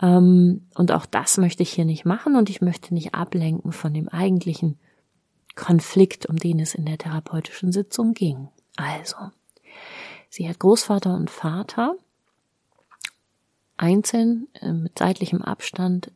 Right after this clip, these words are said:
unter schlimmen Umständen, schrecklichen Umständen, die für sie persönlich sehr belastend und stressend waren,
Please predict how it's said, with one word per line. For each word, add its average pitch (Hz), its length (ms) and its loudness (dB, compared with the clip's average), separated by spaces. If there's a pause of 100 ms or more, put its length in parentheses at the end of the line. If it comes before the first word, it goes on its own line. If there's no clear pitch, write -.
(280)
unter 175 280 0
schlimmen 196 380 8
Umständen, 170 560 0
schrecklichen 175 460 -2
Umständen, 165 540 -2
die 170 100 -4
für 165 180 -4
sie 165 140 -2
persönlich 165 520 -2
sehr 160 140 -6
belastend 160 540 -4
und 185 120 -14
stressend 165 380 -6
waren, 160 260 -4